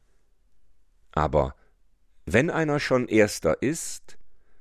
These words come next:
dann muss er, muss sie vor allen Dingen Diener und Dienerin sein.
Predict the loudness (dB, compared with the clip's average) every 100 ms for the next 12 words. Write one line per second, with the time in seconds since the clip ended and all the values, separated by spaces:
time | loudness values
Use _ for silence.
0 | -20 -2 2 2 2 -2 4 6 6 4
1 | 2 -4 -4 -2 0 -2 2 4 4 4
2 | 0 -2 -2 -2 -4 -8 -12 -8 -6 -2
3 | 0 0 -2 -4 -4 -6 -6 -6 -6 -6
4 | -6 -2 -2 -2